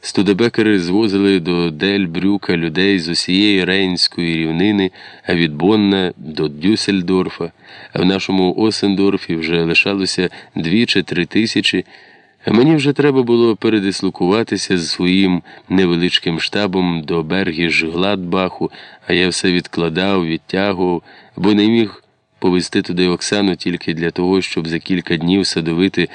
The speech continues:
до телятника. Це було просто знущанням.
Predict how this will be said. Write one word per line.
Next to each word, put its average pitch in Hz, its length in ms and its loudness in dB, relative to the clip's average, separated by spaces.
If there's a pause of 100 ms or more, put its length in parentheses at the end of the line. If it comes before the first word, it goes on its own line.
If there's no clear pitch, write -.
(300)
до 85 200 -2
телятника. 87 800 -2 (320)
Це - 160 -12
було 82 220 0
просто 92 420 0
знущанням. 85 800 -2